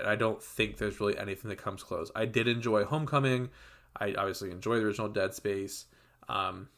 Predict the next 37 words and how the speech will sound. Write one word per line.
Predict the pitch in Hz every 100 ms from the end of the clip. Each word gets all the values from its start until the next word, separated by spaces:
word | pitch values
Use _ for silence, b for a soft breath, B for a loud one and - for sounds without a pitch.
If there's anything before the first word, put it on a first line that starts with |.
| -
<laughs> | -
there | 110 98 b b - - _ _ _ _ _ - -
was | - - 135
another | 110 113
game | 104 104 101
we | 101
played | - 101 98 98
that | 98
I |
did | - 127
not | 104 98
enjoy, | 101 98 98 104
which | 101 98 -
will | 101 104 107
be | -
talked | - - - -
about | - -
soon | 117
enough. | 104 131 185 180 - b b b b b
But | 127 123 123 117 110 - - -
Dead | 139 151
Space | 147 131 -
two, | 98 - -
first | 143 139
time | 143 127
playing | 120 110 104
through | 107 101
it. | 101 -
It | 95
was | 95
great. | - 113 107 101 -
It |
was | 98
fast. | - 113 107 101 -
It | 98
was | 104
scary. | - 110 107 104 101